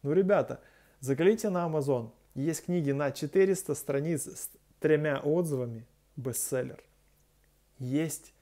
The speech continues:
бестселлеры на тридцать страниц. Есть бестселлеры с восьмью отзывами. Есть бестселлеры с тремя тысячами отзывов. Это огромная масса,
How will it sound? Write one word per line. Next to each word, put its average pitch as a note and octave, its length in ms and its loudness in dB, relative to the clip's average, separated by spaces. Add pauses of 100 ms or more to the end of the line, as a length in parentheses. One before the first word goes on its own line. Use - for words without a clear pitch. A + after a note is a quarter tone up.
(580)
бестселлеры C#3 680 2
на A#2+ 200 -6
тридцать D#3 460 -4
страниц. A#2 640 -10 (1300)
Есть C#3+ 300 -4
бестселлеры B2+ 720 -4 (420)
с - 280 0 (120)
восьмью D3 600 -2 (200)
отзывами. B2 520 0
Есть C3+ 320 -6 (160)
бестселлеры C3 600 -4
с - 220 -8 (260)
тремя C#3+ 300 0
тысячами C#3 560 -6
отзывов. C3 480 -8 (1120)
Это E3+ 260 0
огромная D3 880 -2
масса, C#3 680 -6